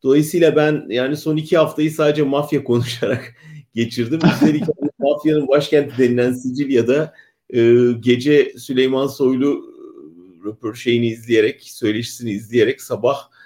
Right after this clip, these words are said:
e, Sedat Peker videosuyla uyanarak da, da tatili bir anlamda tamamen mafya konularıyla geçirmiş oldum. Şuna getireceğim lafı. Bu Türkiye'ye özgü bir şey değil. Yani t-, dünyanın her yerinde ama özellikle belli köşelerinde mafya,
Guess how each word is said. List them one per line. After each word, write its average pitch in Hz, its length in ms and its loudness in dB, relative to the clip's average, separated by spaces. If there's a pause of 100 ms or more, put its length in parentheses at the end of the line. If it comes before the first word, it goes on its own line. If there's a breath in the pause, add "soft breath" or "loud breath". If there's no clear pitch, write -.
(320 soft breath)
e, 113 100 0 (440)
Sedat 135 400 0
Peker 139 360 0
videosuyla 123 480 -2
uyanarak 117 640 0 (280)
da, 107 220 -4
da 82 120 -16
tatili 113 500 -6
bir 131 100 0
anlamda 107 520 -2
tamamen 110 420 -2
mafya 110 580 -2
konularıyla 98 460 -6
geçirmiş 131 460 -12
oldum. 104 260 -2 (520 soft breath)
Şuna 190 300 -2
getireceğim 139 580 4
lafı. 113 360 2 (460 loud breath)
Bu 208 180 -4
Türkiye'ye 185 420 4
özgü 151 300 0
bir 135 40 -8
şey 123 260 -6
değil. 104 180 -6
Yani 120 340 0
t-, - 180 -16
dünyanın 143 480 -2
her 151 200 2
yerinde 107 680 0 (120)
ama 123 280 -2
özellikle 139 540 0
belli 123 280 2
köşelerinde 98 640 -4
mafya, 123 680 -2